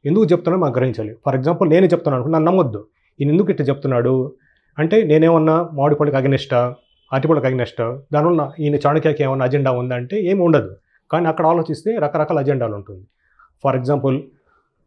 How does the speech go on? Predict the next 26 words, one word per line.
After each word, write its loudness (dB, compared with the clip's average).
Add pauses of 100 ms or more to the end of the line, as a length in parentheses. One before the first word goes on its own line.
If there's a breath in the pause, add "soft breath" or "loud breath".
ఒకరు, 0 (500)
ఒక 0 (540)
సెల్ఫ్ 0
స్టైల్డ్ 2
న్యూట్రిషన్ -2
ఎక్స్‌పర్ట్ -6
మాట్లాడుకుందాము, -8 (1120)
ఆ, 0
తను 2
ఏమంటారు 2
అంటే -2 (400)
కీటో 4
డైట్ 2
చేయమంటారు. -6 (420)
తర్వాత 2
నెమ్మదిగా 2
తవ్వితే 2
ఏం 0
తెలిసిందంటే -2
ఆయన 0
ఒక 0
ఫ్యాక్టరీ -2
పెట్టుకో -2
ఉన్నారు -4
పటాన్ -2 (100)
చెరువులో. -10